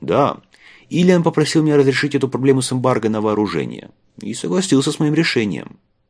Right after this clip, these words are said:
«О!» промурлыкал Бас, по-прежнему с головой погрузившись в данные. «Подожди, пока Трузило не увидит это, и вот это, и...»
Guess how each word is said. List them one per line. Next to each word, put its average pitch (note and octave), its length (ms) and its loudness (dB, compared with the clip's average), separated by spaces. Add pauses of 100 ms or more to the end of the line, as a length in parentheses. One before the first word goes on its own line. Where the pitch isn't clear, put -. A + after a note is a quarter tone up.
(380)
«О!» D2+ 480 2 (640)
промурлыкал F2+ 580 0
Бас, B2 380 -2 (260)
по-прежнему D3+ 500 0
с A#2+ 60 -6
головой A2 340 2
погрузившись F#2 600 -6
в - 20 -14
данные. C#2 480 -8 (760)
«Подожди, D#2+ 420 0
пока A#2+ 280 -2
Трузило F#2 500 0
не E2 160 -2
увидит D#2 520 -6
это, - 440 -8 (220)
и E2+ 240 -14
вот - 260 -8
это, G#2+ 340 2
и...» F#2+ 360 -4